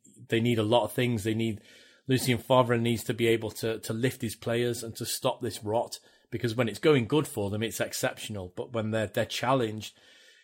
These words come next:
he doesn't seem the right coach for me that instills a lot. I mean,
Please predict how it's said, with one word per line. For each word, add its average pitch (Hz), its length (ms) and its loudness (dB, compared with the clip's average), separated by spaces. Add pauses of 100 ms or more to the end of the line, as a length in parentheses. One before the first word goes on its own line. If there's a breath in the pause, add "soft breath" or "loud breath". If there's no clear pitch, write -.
he 120 240 -8
doesn't 143 380 0
seem 139 240 4
the 123 100 2
right 117 260 0
coach 135 300 -4
for 117 160 -8
me 110 160 -6
that 110 200 -6
instills 113 540 -4
a 113 60 -4
lot. 104 180 -4
I 113 40 -6
mean, 117 300 -2